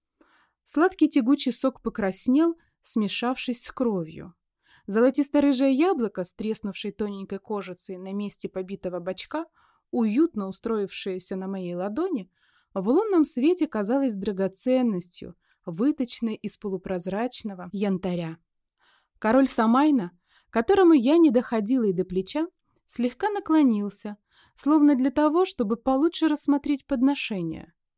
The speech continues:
Но взгляд его тёмных, как стоячая вода в глубочайшем озёрном омуте глаз –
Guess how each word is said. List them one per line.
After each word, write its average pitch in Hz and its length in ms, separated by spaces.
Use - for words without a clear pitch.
Но 233 180
взгляд 311 480
его 359 260
тёмных, 311 600
как 202 200
стоячая 240 640
вода 202 380
в 196 60
глубочайшем 196 960
озёрном 190 640
омуте 185 500
глаз – 170 540